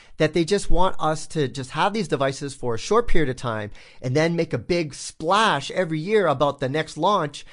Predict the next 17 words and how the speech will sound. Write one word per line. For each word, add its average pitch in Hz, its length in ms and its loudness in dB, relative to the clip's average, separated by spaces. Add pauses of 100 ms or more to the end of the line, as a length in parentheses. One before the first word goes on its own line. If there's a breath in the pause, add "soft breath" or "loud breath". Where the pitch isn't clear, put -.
(220 loud breath)
and 151 140 0
then 151 260 -2
migrate 175 520 4
everybody 127 500 -2
to 131 120 -6
buy 160 340 2
more 151 260 -2
stuff. 190 440 -2 (520 soft breath)
When 220 160 8
in 269 120 0
fact, 240 540 2
this 254 220 -2
device 208 560 2
works 196 240 -4
perfectly 240 500 0
good, 185 400 6 (260 loud breath)
or 208 540 4